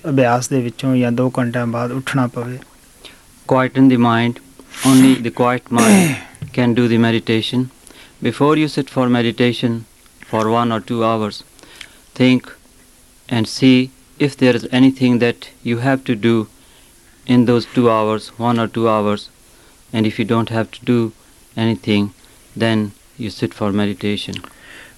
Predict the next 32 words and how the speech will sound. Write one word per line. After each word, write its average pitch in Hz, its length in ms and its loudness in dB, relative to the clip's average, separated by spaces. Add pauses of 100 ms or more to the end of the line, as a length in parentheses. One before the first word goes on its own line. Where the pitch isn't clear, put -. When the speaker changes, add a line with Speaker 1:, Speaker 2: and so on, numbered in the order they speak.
(120)
Speaker 1:
ਮਨ 147 320 2
ਦੀ 156 160 4
ਆਦਤ 135 380 0
ਹੈ, 135 280 2
ਜਦ 143 320 2
ਅਭਿਆਸੀ 131 480 2
ਅਭਿਆਸ 123 340 2
'ਤੇ 143 140 -2
ਬੈਠਦਾ 123 500 0
ਹੈ, 123 340 -2 (600)
ਇਹ 175 160 4
ਆਪਣਾ 139 320 0
ਦਫ਼ਤਰ 127 380 -2
ਫੋਲ 120 380 -2
ਲੈਂਦਾ 123 340 0
ਹੈ। 123 420 -4 (540)
ਜਿਹੜੀਆਂ 156 440 2
ਕਦੇ 143 300 0
ਗੱਲਾਂ 131 300 2
ਯਾਦ 120 360 0
ਨਹੀਂ 135 160 2
ਹੁੰਦੀਆਂ 123 440 2
ਗੀਆਂ, 123 280 -2 (240)
ਉਸ 156 220 0
ਵਕਤ 139 320 0
ਇਹ 147 60 2
ਯਾਦ 127 320 2
ਕਰਾਉਣੀਆਂ 131 420 0
ਸ਼ੁਰੂ 143 240 -4
ਕਰ 120 160 -4
ਦਿੰਦਾ 117 340 -4
ਹੈ। 117 220 -6